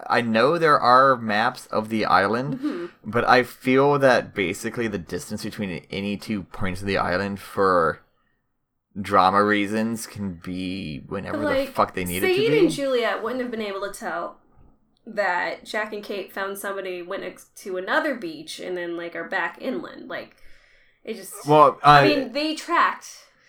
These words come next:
Speaker 2: but, like, there would have been no point for them to communicate, is what I'm saying.
Speaker 1: They would have found the, um,
Speaker 2: They would have found Dan's parachute,
Speaker 1: The
Speaker 2: they would have
Speaker 1: parachutes.
Speaker 2: found Miles' parachute and figured it out.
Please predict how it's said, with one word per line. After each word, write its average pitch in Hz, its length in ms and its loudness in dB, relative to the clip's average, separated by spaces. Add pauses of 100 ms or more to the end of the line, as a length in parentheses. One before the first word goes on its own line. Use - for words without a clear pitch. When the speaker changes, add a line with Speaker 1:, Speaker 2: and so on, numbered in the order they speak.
(200)
Speaker 2:
but, 220 140 -8
like, 202 240 -2
there 208 240 -4
would 214 120 -4
have 220 100 -8
been 208 220 -8
no 202 180 -4
point 196 340 -12
for 208 80 -12
them 180 180 -8
to 165 80 -10
communicate, 180 600 -12
is - 140 -16
what - 100 -16
I'm 92 100 -16
saying. - 480 -14
Speaker 1:
They 151 220 8
would 147 140 8
have 143 100 6
found 131 440 6
the, 117 280 2
um, 95 720 2 (180)
Speaker 2:
They 247 80 0
would 269 160 2
have 294 80 -2
found 262 320 0
Dan's 208 640 -8 (160)
parachute, 196 480 -8
Speaker 1:
The 113 80 -2
Speaker 2:
they - 40 0
would 135 40 6
have 98 200 8
Speaker 1:
parachutes. 82 180 -2
Speaker 2:
found - 100 -8
Miles' 175 340 -6
parachute 170 400 -12
and 165 180 -14
figured 170 280 -12
it 160 120 -12
out. 165 200 -8